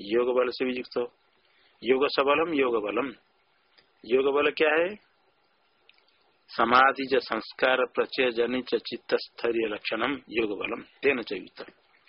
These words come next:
ये अधिकारी समाधि ज संस्कार,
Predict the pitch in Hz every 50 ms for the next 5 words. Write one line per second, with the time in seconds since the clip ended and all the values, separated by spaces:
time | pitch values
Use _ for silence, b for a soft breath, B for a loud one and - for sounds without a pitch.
0 | B B B B B - 113 117 110 104 - 113 110 113 120 123 - - - _
1 | _ b b b b b b - - 120 117 120 127 135 127 139 139 131 143 123
2 | - 120 110 - - - 127 117